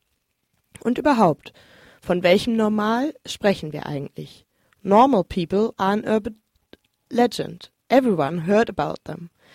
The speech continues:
Everyone talks about them. But nobody has ever seen one. Lasst uns dafür also lieber Macht betrachten. Queer Theory kritisiert Vorstellungen von Normen und Natürlichkeit nicht als Selbstzweck,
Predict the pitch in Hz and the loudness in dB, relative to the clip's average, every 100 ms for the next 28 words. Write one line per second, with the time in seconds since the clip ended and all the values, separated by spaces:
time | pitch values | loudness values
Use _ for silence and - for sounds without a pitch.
0 | _ - 170 156 135 147 190 196 - 190 | _ -2 0 2 -2 -2 2 2 0 -6
1 | 139 - - 147 180 _ _ _ 170 _ | -6 -6 -10 -12 -12 _ _ _ -10 _
2 | 196 220 233 170 135 156 _ _ 170 - | 0 2 4 2 -4 -10 _ _ -8 -8
3 | _ 160 180 214 - 170 151 143 - 160 | _ -2 0 0 -2 -6 -6 -8 -10 -14
4 | _ _ _ _ _ _ _ _ _ _ | _ _ _ _ _ _ _ _ _ _
5 | _ _ _ _ - 277 - 277 - 175 | _ _ _ _ 0 0 0 -6 2 2
6 | 190 214 196 180 180 180 202 208 - 165 | 2 2 2 2 -2 -2 -4 -4 -10 -4
7 | 139 - _ - - - - _ 156 156 | -4 -6 _ -18 -14 -16 -16 _ -18 -18
8 | _ _ - - 226 220 247 269 277 311 | _ _ -10 0 0 0 -2 -2 0 -4
9 | - 254 220 202 196 190 - 170 190 - | -2 -4 -2 -2 -2 -4 0 0 0 -6
10 | 220 240 277 285 _ - 190 180 180 165 | -8 -6 -8 -10 _ -8 -6 -6 -2 0
11 | 170 226 226 185 - 175 180 196 208 - | 0 -2 -4 -8 -8 -8 -6 -8 -8 -6
12 | 202 220 208 214 202 220 226 220 - 156 | -4 -6 -6 -6 -6 -2 -2 -2 -12 -14
13 | 165 | -14